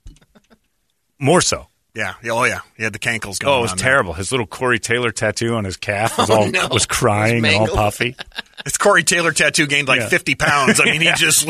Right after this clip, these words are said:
Speaker 2: looked just like a blob.
Speaker 1: He was bleeding.
Speaker 2: <laughs> Yep.
Speaker 1: Tom was worried it would never be the same. He's got scars on Corey. But yeah, those e-bikes.
Speaker 2: The e-bikes are cool, but it's
Speaker 1: They're
Speaker 2: like,
Speaker 1: fun.
Speaker 2: it's, it's one of those cases you're out on the trail and you're, like, gassed and you're sitting there waiting, and all of a sudden this dude just flies by.
Speaker 1: Yeah.
Speaker 2: You're like, "You son of a
Speaker 1: And
Speaker 2: bitch."
Speaker 1: he's gonna do the trail twice as fast as you, but they are working.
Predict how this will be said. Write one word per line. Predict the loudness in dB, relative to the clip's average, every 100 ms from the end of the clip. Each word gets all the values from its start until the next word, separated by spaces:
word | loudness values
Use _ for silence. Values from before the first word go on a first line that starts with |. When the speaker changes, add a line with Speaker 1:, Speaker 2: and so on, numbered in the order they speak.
| 0
Speaker 2:
looked | 0 0 -2
just | 0 2
like | 2 0
a | -2
blob. | -4 0 2 2
Speaker 1:
He | 2
was | -2
bleeding. | 0 2 4 4 2 2
Speaker 2:
<laughs> |
Yep. | 2 0 -4
Speaker 1:
Tom | -8 -4 -2
was | 0
worried | 2 2
it | 0
would | 0
never | 0 -2
be | -4
the | -6
same. | -8 -8 -8 -10 -14
He's | _
got | -16 -12
scars | -6 -4 -2 -4
on | -4
Corey. | -4 -4 -4 -10 _ _ _ -4
But |
yeah, | 0 0
those | 0 -2 0
e-bikes. | -2 -4 -6 -10 -10 -2
Speaker 2:
The | 0
e-bikes | 2 2 2 0
are |
cool, | 2 2 2
but | 2
it's | 0 2
Speaker 1:
They're | 0
Speaker 2:
like, |
Speaker 1:
fun. | -2 -6
Speaker 2:
it's, | -4 -2 0
it's | 0
one | 2
of | 2
those | 2
cases | 0 0 2
you're | 2
out | 2
on | 0
the | -2
trail | 2 2 2
and | 0
you're, | -2
like, | -2 -2 -2
gassed | 0 2 2 0
and | -2
you're | 0
sitting | 0
there | 0
waiting, | 0 0 2
and | 2
all |
of | 2
a |
sudden | 0
this | 0 2
dude | 0
just | 0 -2
flies | -2 0 2 2 0
by. | 2 2
Speaker 1:
Yeah. | 2
Speaker 2:
You're | -2
like, | -6
"You |
son | -12 -12 -10 -8
of | -6
a |
Speaker 1:
And | -4
Speaker 2:
bitch." | -2
Speaker 1:
he's | 0 2
gonna | 2 2
do | -2
the | -2
trail | 0 0 0
twice | -2 -2 -2
as | -6
fast | -6 -6 -6
as |
you, | -10
but | -8
they | -6
are | -6 -6
working. | -12 -18 _